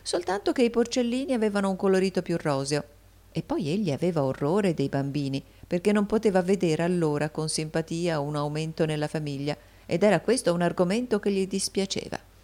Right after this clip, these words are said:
Strano, che cosa può avermi messo in testa una simile idea? Ricordo che una volta pranzai dalla signora Bevan, in quella strada larga,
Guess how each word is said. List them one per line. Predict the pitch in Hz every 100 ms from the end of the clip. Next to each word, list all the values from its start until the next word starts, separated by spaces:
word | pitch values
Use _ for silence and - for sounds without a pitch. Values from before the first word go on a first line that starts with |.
| - - - - - - - - - - - -
Strano, | - - 311 233 - - - - - - - -
che | 254
cosa | 370 392 311
può | 214
avermi | 214 220 208 214
messo | 110 -
in | 120
testa | 131 131 - 147
una | 147
simile | - 156 156 151
idea? | 151 139 127 135 - - - - -
Ricordo | 240 247 339 269
che | 220
una | 196 190
volta | 233 285 196
pranzai | 175 170 208 220
dalla | 185 151
signora | - 170 214 196
Bevan, | 165 185 170 143 143 - - - -
in | 175
quella | 175 180 202
strada | - 214 208 202
larga, | 185 175 175 170 180